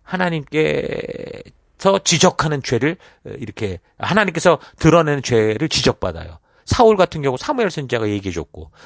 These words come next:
다윗은 나단 선지자가 얘기를 해주는데, 그렇게 그들의 잘못이 분명하게 드러나서 알게 될 때 다윗은요, 회개하고 돌이켜섰다는 거고요. 사울은 끝까지 핑계와 변명을 대고 고집하며 살았다라는 거죠.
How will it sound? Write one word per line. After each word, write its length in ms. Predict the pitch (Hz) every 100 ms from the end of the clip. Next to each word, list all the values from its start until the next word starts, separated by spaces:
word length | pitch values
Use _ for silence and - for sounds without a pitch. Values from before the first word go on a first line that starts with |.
| - -
다윗은 420 | 127 143 160 123
나단 320 | 87 117 151
선지자가 460 | 135 135 120 110 92
얘기를 260 | 87 92
해주는데, 600 | 123 107 87 82 82 85 _ _ _ _ _ _ _ -
그렇게 220 | 214 226
그들의 260 | 175 185 196
잘못이 440 | 147 135 151 147
분명하게 520 | 147 147 208 190 165
드러나서 1000 | - 139 151 147 139 131 123 120 196 202 - _ -
알게 360 | - 180 196
될 220 | 165 135
때 220 | 208 269 294 _ _ _ _ _ -
다윗은요, 760 | - 247 - 247 226 294 113 - -
회개하고 500 | 359 381 339 233 -
돌이켜섰다는 760 | 143 180 - 139 - 104 90
거고요. 460 | 80 78 - 80 78 _ _ -
사울은 400 | - 311 302 262
끝까지 580 | 392 392 403 349 311 - _ _ _ _ -
핑계와 420 | - 277 185 165
변명을 460 | - 127 127 117 107
대고 180 | 104 104
고집하며 520 | 131 127 - 110 87
살았다라는 600 | - 156 - 95 82 85
거죠. 240 | - -